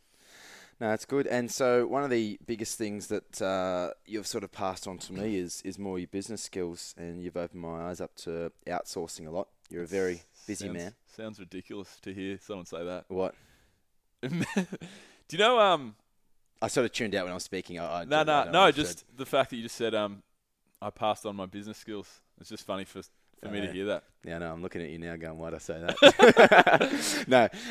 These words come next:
Speaker 1: no, you did, and, and you definitely opened my eyes to outsourcing, and you are a very busy man. So do you wanna tell us, uh,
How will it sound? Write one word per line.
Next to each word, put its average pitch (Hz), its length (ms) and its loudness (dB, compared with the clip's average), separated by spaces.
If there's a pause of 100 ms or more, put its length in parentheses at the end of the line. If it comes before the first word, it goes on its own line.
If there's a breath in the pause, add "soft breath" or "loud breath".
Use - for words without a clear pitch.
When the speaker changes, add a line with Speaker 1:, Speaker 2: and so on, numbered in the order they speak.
Speaker 1:
no, 139 120 6
you 143 160 8
did, 156 240 6
and, 135 260 4
and 127 160 4
you 123 120 6
definitely 127 320 2
opened 117 180 2
my 110 160 4
eyes 113 200 0
to 113 360 4
outsourcing, 110 600 0
and 95 340 -8
you 107 140 0
are 104 120 6
a 101 40 2
very 104 200 2
busy 98 220 -6
man. 101 280 -2
So 104 280 2
do - 40 -10 (100)
you 113 80 -4
wanna 104 320 -2 (160)
tell 110 240 0
us, - 300 -6
uh, 92 420 -2